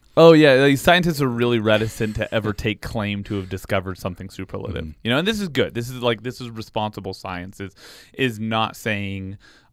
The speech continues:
Speaker 1: "I have discovered the fastest," or, "I have discovered the, the largest," or, "I have discovered the, uh, slowest evolving," or whatever the su-, superlative is,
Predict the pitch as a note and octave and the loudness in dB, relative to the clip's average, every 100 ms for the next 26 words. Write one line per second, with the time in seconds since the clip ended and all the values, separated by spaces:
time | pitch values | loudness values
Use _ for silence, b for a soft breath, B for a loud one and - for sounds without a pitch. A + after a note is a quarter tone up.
0 | - G#2 G#2 G2+ F#2+ G2+ - G2+ F#2 F#2 | -2 2 2 0 -4 -8 -2 -2 -2 -8
1 | G2 - F#2 F2+ - F2 - F2+ F2+ F2+ | -6 0 0 0 -4 -8 -4 -2 -2 -4
2 | F#2 - F#2+ F#2 F2+ F#2 F#2 - F#2+ F#2 | -10 -6 -6 -4 -6 -6 -8 -6 -6 -2
3 | F#2 F2+ F#2 F2+ F2 - F#2 F2 F2+ F2+ | 0 0 -2 -6 -8 -12 -10 -6 -6 -8
4 | F2+ - G2 F#2+ F#2 F#2 F#2+ F#2 F#2 F2+ | -14 -6 -4 -4 -6 -6 -6 -4 -2 -4
5 | - _ _ A2+ F#2 E2+ - A#2 A2+ G#2+ | -8 _ _ -4 -2 -4 -6 2 2 2
6 | - G#2+ G2+ G2+ G2 G2 F#2+ G2 A2+ B2 | -2 -2 2 2 2 -2 -6 -2 0 0
7 | A2 G#2 B2+ - - G#2 A2 G#2 G2 F#2+ | -2 -4 -6 -8 -10 -8 -4 -4 -4 -8
8 | G2 F#2+ | -8 -10